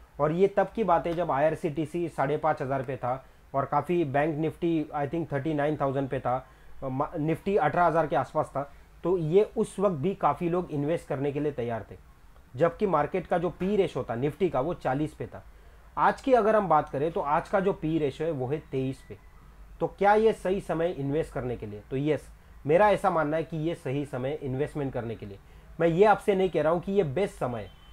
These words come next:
या फिर ये best price है, ये dream price है, इससे लो हम नहीं जाएंगे, ये मैं आपसे नहीं कह रहा हूँ। लेकिन मैं आपसे ये कह रहा हूँ कि जब आप चालीस के पी रेशियो पे invest कर सकते हो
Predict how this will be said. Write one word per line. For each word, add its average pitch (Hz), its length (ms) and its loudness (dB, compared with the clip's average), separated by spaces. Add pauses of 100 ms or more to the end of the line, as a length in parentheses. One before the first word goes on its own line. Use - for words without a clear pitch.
(260)
या 156 120 2
फिर 196 180 2
ये 208 120 6
best 190 320 2
price 139 260 0
है, 120 80 -6
ये 160 160 2
dream 208 260 4
price 143 240 0
है, 127 140 -4
इससे 208 300 2 (160)
लो 156 260 2
हम 170 220 0
नहीं 170 180 2
जाएंगे, 117 340 -4 (340)
ये 190 140 6
मैं 233 100 6
आपसे 214 260 4
नहीं 175 220 4
कह 151 120 0
रहा 117 100 -2
हूँ। 104 80 -10 (360)
लेकिन 208 240 4
मैं 208 100 4
आपसे 202 220 4
ये 180 200 4
कह 160 140 0
रहा 143 100 2
हूँ 165 80 0
कि 185 120 -4
जब 180 200 2
आप - 220 0
चालीस 180 400 0
के 233 100 4
पी 185 280 0
रेशियो 180 260 -2
पे 165 100 -2
invest 147 300 0
कर 135 100 -2
सकते 113 280 -10
हो 123 120 -6